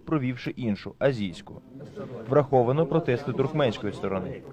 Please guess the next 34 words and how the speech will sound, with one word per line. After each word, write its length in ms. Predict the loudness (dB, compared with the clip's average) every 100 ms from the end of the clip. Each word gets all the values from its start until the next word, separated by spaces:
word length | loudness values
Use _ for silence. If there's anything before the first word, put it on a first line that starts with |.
| -20 -20 -18 -6
Вони 240 | 0 2 2
були 280 | 2 2
невдоволені 720 | 2 2 0 4 4 4 2
діяльністю 540 | 0 4 4 4 -2 -4
відомого 500 | 0 2 2 2 0
газотрейдера 720 | 0 -2 -2 0 0 0 -2
Ітер 360 | -4 0 0 0
Україна, 580 | -4 -2 0 0 -2 -4 -10 -20 -20 -6
яка 240 | 0 2
фактично 600 | 2 0 -2 -4 -2 -2 -2
є 200 | -2 -4
складовою 640 | -2 0 0 2 2 2
російського 720 | 0 -2 -4 -4 -2 0 0 2
Газпрому. 680 | 2 0 0 2 2 -2 -10 -16 -16 -18 -12 -4
Наступного 580 | -2 -2 0 2 2 2
року 300 | 2 -2 -4
на 120 | 0
газовому 520 | 4 4 4 2 2 4
ринку 320 | 4 2 -2
Ітери 360 | 0 2 2
просто 360 | 2 0 0 -2
не 120 | -4
буде. 260 | -2 -6 -6 -12 -14 -16 -18 -8
Звичайно, 560 | -4 -2 2 2 2
така 320 | 2 2 4
новина 460 | 2 2 2 2 2
не 120 | 0 0
могла 380 | 2 4 4
не 140 | 4 0
спричинити 560 | -4 -6 -2 0 0
резонансу 580 | -2 -2 0 2 2 -2
в 80 | -4
колі 300 | -2 -2 -2
інших 300 | -6 -6 -6